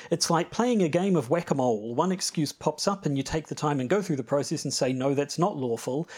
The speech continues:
and then they change tack. It's public money that is paying for this obfuscation and delay, but it never faces any sanctions for failing to meet deadlines imposed by the law." So he was a little, um, he was a little put out about it, but stuff has been coming out. Like I say, last,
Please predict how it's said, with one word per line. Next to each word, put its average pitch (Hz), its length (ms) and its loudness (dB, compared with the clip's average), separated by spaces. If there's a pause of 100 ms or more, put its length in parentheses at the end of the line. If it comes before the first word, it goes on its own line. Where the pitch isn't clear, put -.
(140)
and 139 100 2
then 143 80 2
they 143 140 2
change 160 320 0
tack. - 340 -4
It's 135 180 -10
public 175 360 0
money 156 240 2
that 127 100 -2
is 120 120 -6
paying 190 300 0
for 135 100 -4
this 120 200 -6
obfuscation 143 720 -4
and 127 120 -6
delay, 165 340 2
but 147 100 0
it 151 80 -2
never 165 220 0
faces 147 340 -4
any 143 140 -4
sanctions 160 500 -6
for 165 60 -6
failing 175 300 0
to 139 80 -2
meet 180 160 0
deadlines 170 420 0
imposed 170 360 0
by 185 140 2
the 156 80 2
law." - 280 0 (240)
So - 240 -8
he 147 140 -2
was 135 180 0
a 127 40 0
little, 123 300 -2
um, 117 360 -6 (340)
he 156 100 -6
was 135 120 -2
a - 20 -4
little 123 120 -2
put 120 160 -10
out 117 160 -8
about 147 160 2
it, 220 60 -2
but 269 100 -2
stuff 233 160 0
has 180 120 -2
been 151 140 -4
coming 123 240 -8
out. 170 120 0
Like 139 160 -10
I 135 40 -10
say, 143 240 -4
last, 139 460 -4